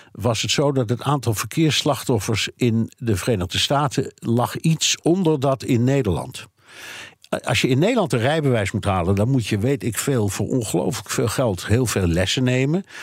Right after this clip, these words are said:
Dan moet je een aanvraag doen, hè, bij, bij, en dan word je geëxamineerd. De meeste mensen halen dat niet in één keer, dus die moeten dan nog een keer of nog een keer.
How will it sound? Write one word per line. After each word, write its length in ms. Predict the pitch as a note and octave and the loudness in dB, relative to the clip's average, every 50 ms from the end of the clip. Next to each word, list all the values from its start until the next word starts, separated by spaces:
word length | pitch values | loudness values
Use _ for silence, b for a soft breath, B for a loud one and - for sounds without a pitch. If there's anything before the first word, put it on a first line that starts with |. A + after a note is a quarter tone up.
| B B B | B B B
Dan 120 | B E2+ | B 0
moet 160 | G2 F#2+ F2 | 0 0 0
je 160 | - F#2 E2+ - | 0 -2 -4 -4
een 260 | - - - G#2 F2 F2 _ | -6 -6 -4 -4 -4 -4 _
aanvraag 640 | - F2+ F#2 F#2+ G2+ - - G#2+ G#2 A2 G#2+ - G#2+ | -4 -2 -2 -2 -2 -2 -2 0 0 0 0 0 0
doen, 300 | G#2 A2 A2+ D3 E3+ E3 | 2 4 4 4 4 4
hè, 280 | B2 B2+ D#3+ G#3+ A#3 F3+ - - | 2 2 2 0 -2 -4 -6 -8
bij, 300 | - E2+ F2 F#2 F2+ E2 | -4 -4 -4 -4 -4 -2
bij, 300 | E2 F#2 F2+ D#2+ E2 E2+ | -2 0 0 0 -2 -2
en 220 | E2 D#2+ E2 F2+ | -4 -4 -2 -2
dan 140 | F2 F#2 F2+ | 0 0 0
word 140 | F2 F#2 F2+ | 2 2 2
je 100 | F2 D2+ | 2 0
geëxamineerd. 920 | - - - - F#2 - - D2 D2+ D#2+ D#2+ F#2 G#2+ B2 C#3+ D3 D#3 - - B B B B B B B | 0 -2 -4 -4 -4 -2 -2 -2 0 0 2 4 4 4 4 2 0 -2 -6 B B B B B B B
De 80 | - | 0
meeste 320 | G2+ G#2+ A#2+ A#2 - - G2+ | 2 2 2 2 2 0 2
mensen 280 | G2+ G2 F2+ - - - | 2 2 2 0 -2 -2
halen 320 | D#2 E2+ G2 A2+ A2+ G2 | 0 0 2 2 2 2
dat 180 | G2+ A2 F#2+ A2+ | 2 0 2 2
niet 180 | A2 A2 G#2 | 0 0 0
in 120 | G#2+ A2 G#2+ | 0 0 0
één 300 | G2+ A2+ A2+ A2 G#2 G2+ | 0 2 2 2 0 0
keer, 360 | - - A2+ A2+ A#2+ B2+ B2+ | 0 0 2 2 2 2 2
dus 180 | B2+ A2+ - | 2 0 0
die 120 | - - F2 | 0 -2 -2
moeten 280 | F2 F2 F2 - A2+ | -2 -2 -2 0 0
dan 180 | A2 A#2+ B2+ D3 | 0 2 2 2
nog 160 | E3 F#3 C#3+ | 2 2 2
een 100 | D#3+ D3+ | 2 0
keer 360 | B2 - C#3+ C3+ C3+ C#3 C3+ | 0 0 0 2 2 2 0
of 180 | - - F2 E2+ | 0 -4 -4 0
nog 240 | G#2+ B2 F3 E3+ B2+ | 0 2 2 2 0
een 60 | C3 | -2
keer. 380 | A#2 - - D#2+ F2+ - D#3 | -2 -2 -2 -2 -2 -2 -4